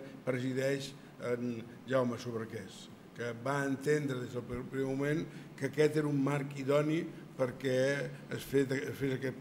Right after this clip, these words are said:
primer acte acadèmic en honor del Paco Candel, però, però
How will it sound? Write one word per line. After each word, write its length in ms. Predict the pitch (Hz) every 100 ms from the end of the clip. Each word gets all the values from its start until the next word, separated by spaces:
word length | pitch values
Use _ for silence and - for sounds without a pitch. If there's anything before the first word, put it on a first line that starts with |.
| -
primer 260 | 143 139 151
acte 340 | 143 139 - 135 127
acadèmic 560 | 120 131 139 147 143 143 - - - 127
en 100 | 139
honor 300 | 139 156 135
del 100 | 120
Paco 180 | 135 127 127
Candel, 420 | 135 139 151 170 - - -
però, 160 | 135 135 - -
però 160 | 147